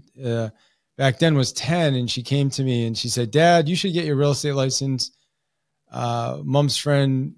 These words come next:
Sue makes a lot of money selling real estate." And I was thinking, like, "Yeah, do I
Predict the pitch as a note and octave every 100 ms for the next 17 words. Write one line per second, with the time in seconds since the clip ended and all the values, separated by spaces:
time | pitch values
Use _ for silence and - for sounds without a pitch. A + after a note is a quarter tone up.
0 | D#3+ _ - - D3+ C#3 C3+ A#2+ A#2+ A2+
1 | A#2+ B2+ B2 B2 B2 A2+ A#2+ A#2 A2+ A2+
2 | A2+ A#2+ B2 A#2 G#2+ C3 B2 C3 B2+ C3
3 | B2+ A#2+ A2 A#2